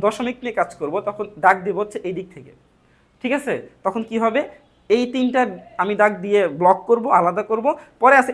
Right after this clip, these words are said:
একটা, এর সাথে আমি দুইটা জিরো দিয়ে আবার এটাকে কি করব? আলাদা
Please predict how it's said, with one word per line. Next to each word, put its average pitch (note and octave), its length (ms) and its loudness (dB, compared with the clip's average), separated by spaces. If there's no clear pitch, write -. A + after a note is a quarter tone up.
একটা, B3+ 320 -4
এর G#3+ 140 -6
সাথে B3+ 260 -8
আমি F3 120 -6
দুইটা A3+ 300 -4
জিরো A3 220 -2
দিয়ে B3+ 100 -4
আবার F3+ 220 0
এটাকে F#3+ 280 -12
কি A#3 140 -16
করব? F3 140 -8
আলাদা C#3+ 240 -4